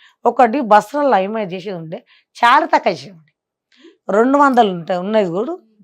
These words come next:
టికెట్ ఒక యాభై రూపాయలు తగ్గించేది ఉండే సార్. ఆ బిమ్మెట్ దా-, ఏదైతే ఏమవుతాయంటే మాలాంటి వాళ్ళకు జీతాలు పెరుగుతుండే. ఆమె, ఆయన కూడా కొద్దిగా డబ్బు వస్తే జీతాలు ఇప్పుడు ప-, పబ్లిక్ పెంచుతున్నాం కదా సార్ చేసే పని కూడా.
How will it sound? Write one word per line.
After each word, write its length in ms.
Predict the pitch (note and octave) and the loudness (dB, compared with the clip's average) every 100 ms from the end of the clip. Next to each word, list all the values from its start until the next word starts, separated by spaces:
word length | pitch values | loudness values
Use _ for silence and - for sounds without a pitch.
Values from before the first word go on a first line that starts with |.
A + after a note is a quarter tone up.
| - | -8
టికెట్ 340 | A#3+ G#3+ G#3 D4+ - _ _ _ _ | -4 -4 -4 -6 -8 _ _ _ _
ఒక 80 | C4 | 2
యాభై 300 | C#4+ B3+ C4 | 6 8 8
రూపాయలు 220 | B3+ D4 | 4 2
తగ్గించేది 400 | A3 G3+ A3 E3+ | 0 -2 -8 -12
ఉండే 120 | C3+ D3+ | -14 -20
సార్. 280 | - D#3+ - _ _ _ G#3 _ _ _ _ _ _ - | -20 -20 -20 _ _ _ _ _ _ _ _ _ _ -2
ఆ 80 | |
బిమ్మెట్ 360 | G3+ B3 C4+ C4 | 0 2 0 4
దా-, 440 | A3 F#3+ G#3+ G#3 | 2 4 4 4
ఏదైతే 360 | G3+ A3+ A#3 G#3 | 4 2 0 -2
ఏమవుతాయంటే 520 | G#3 G#3 F#3+ F3+ G3+ - _ _ - | -6 -6 -8 -10 -12 -14 _ _ -2
మాలాంటి 540 | G3 A#3 C#4+ D4 B3 | 2 4 6 4 4
వాళ్ళకు 380 | A3+ G3 F#3+ D4 F4+ _ _ _ | 2 2 0 -6 -16 _ _ _
జీతాలు 380 | G3+ D4 D#4 C#4+ | -6 4 4 6
పెరుగుతుండే. 460 | A#3 F3 - F3 _ _ _ _ _ G3 G3 F#3+ _ _ _ _ _ - - - | 2 0 -10 -20 _ _ _ _ _ _ _ _ _ _ _ _ _ -18 -18 -6
ఆమె, 180 | G3+ B3+ | -4 0
ఆయన 220 | A#3 B3+ | 2 0
కూడా 180 | D4+ D#4+ | 0 0
కొద్దిగా 280 | D#4 C4 B3 | 0 0 0
డబ్బు 260 | G3+ G#3 B3+ | 0 0 0
వస్తే 280 | B3+ - E4+ _ _ _ - | -4 -8 -10 _ _ _ -8
జీతాలు 360 | A3+ C#4+ D4 C#4 | -2 4 4 4
ఇప్పుడు 220 | A#3 B3+ | 0 -2
ప-, 280 | A3 A#3+ A3 | 2 6 6
పబ్లిక్ 400 | G#3 A3+ A#3+ B3+ | 4 -2 -4 -6
పెంచుతున్నాం 380 | B3 A#3 B3+ G#3+ | -8 -8 -10 -14
కదా 160 | F3 D#3+ D#3+ _ _ _ _ _ _ _ | -16 -20 _ _ _ _ _ _ _ _
సార్ 260 | - F3+ F#3+ | 0 2 2
చేసే 280 | E3+ - | -2 -10
పని 200 | D3 C#3+ | -20 -20
కూడా. 200 | D3+ D3+ | -20 -20